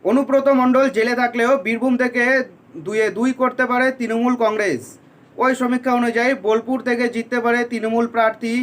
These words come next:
অসিত কুমার মাল, আর বীরভূম থেকে জিততে পারে তৃণমূল প্রার্থী শতাব্দী রায়। অনেকটাই এদের প্রেডিকশন এগিয়ে, তবে তার কেন্দ্রে হাড্ডাহাড্ডি লড়াইয়ের ইঙ্গিত দেওয়া হয়েছে। বিশেষ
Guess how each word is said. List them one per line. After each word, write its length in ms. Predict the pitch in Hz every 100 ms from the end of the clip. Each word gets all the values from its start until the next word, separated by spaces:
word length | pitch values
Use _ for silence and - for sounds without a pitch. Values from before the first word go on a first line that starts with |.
| 254 - - -
অসিত 320 | 196 254 254 -
কুমার 320 | 233 233 254 277 - _
মাল, 320 | 151 180 196 135 110 - - - -
আর 160 | 156 165 143
বীরভূম 340 | 190 226 269 254
থেকে 280 | 262 262 262
জিততে 340 | 254 226 - 247
পারে 260 | 233 220 233 247 -
তৃণমূল 380 | 233 240 247 254
প্রার্থী 480 | 233 208 202 220 220 226 - - -
শতাব্দী 500 | 185 185 220 190 233 226
রায়। 240 | 208 220 -
অনেকটাই 540 | 220 254 - 262 262 277
এদের 200 | 202 208
প্রেডিকশন 500 | 208 208 220 - 247 262 -
এগিয়ে, 340 | 220 226 185 113 - _ - _
তবে 180 | 165 180
তার 280 | 185 214 240
কেন্দ্রে 320 | 262 247 254
হাড্ডাহাড্ডি 560 | 220 202 202 226 220 226
লড়াইয়ের 400 | 208 208 214 214
ইঙ্গিত 360 | 214 226 254 254
দেওয়া 300 | 202 208 247 285 - - -
হয়েছে। 420 | 220 233 - 131 104 - - _ _ _ _ - -
বিশেষ 440 | 190 - 269 277